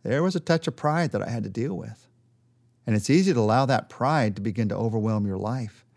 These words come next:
so that you're swelling, you're just getting fatter and fatter with pride rather than growing, growing stronger and stronger in grace. All of us are gonna struggle with this. But the question is, which road are you gonna take? Which road are you gonna go down? You're gonna be tempted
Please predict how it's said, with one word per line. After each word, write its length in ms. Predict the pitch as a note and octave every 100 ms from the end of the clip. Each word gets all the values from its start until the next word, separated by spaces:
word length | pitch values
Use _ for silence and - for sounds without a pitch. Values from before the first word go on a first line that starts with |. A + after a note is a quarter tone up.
| _ _ _
so 140 | -
that 120 | A2+ -
you're 100 | A#2+
swelling, 880 | - - C3 D#3+ G3 G2+ F2 A#2+ - _ _ _ -
you're 100 | C3
just 160 | C3
getting 200 | D3 B2+
fatter 480 | - - D#3 C#3+ C#3+
and 140 | C3 A#2+
fatter 300 | C#3 C3 B2+
with 160 | A2+
pride 560 | - D#3 F3 A#2 A#2 A#2 - -
rather 240 | C3 B2
than 220 | A#2 A2
growing, 480 | G2+ C3 E3+ C#3 G2+
growing 240 | A#2 A2
stronger 480 | G2 - B2 B2+ A#2+
and 100 | A#2
stronger 440 | G#2 B2 A2+ A2 G#2
in 120 | G#2
grace. 580 | G#2+ A#2+ A#2 G2+ - - _ _ _ _ _ _ _
All 300 | - D3+ A3
of 60 | F#3
us 140 | C#3
are 60 | B2
gonna 160 | G#2+ F#2+
struggle 380 | - B2+ A#2
with 180 | G#2 G2+
this. 400 | - B2 - - _ _ _ _ _ _
But 80 | -
the 80 | F#2+
question 380 | - D#3+ D3+ A#2
is, 120 | G#2
which 220 | B2 -
road 200 | B2+ B2
are 20 |
you 60 | G#2+
gonna 180 | F#2+ F#2
take? 300 | - A2 F#2+
Which 160 | A#2 B2
road 120 | A2
are 40 |
you 80 | G#2
gonna 160 | G2 G2
go 160 | G2+
down? 200 | G2+ G2+
You're 60 | F#2+
gonna 140 | G#2+
be 100 | G2
tempted 560 | F2 - G3+ A#2+ G2 G#2+